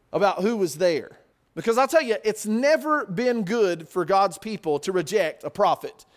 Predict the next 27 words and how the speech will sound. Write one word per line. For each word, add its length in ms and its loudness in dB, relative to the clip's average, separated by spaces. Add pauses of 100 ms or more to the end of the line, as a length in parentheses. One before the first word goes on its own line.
(120)
Even 180 2
if 80 2
that's 220 -2
all 260 8
he 160 -4
is, 140 -4
is 100 -10
a 80 0
prophet, 600 0 (280)
why 240 4
would 380 -2
you 100 -2
do 240 -4
that? 460 -6 (280)
Every 360 -2
time 480 0
they 100 0
rejected 460 -4
the 80 -6
prophets, 560 -4
it 160 -6
brought 300 -4
them 240 -10 (100)
trouble. 520 -4 (300)
So 180 -2
they 200 2
again, 640 -4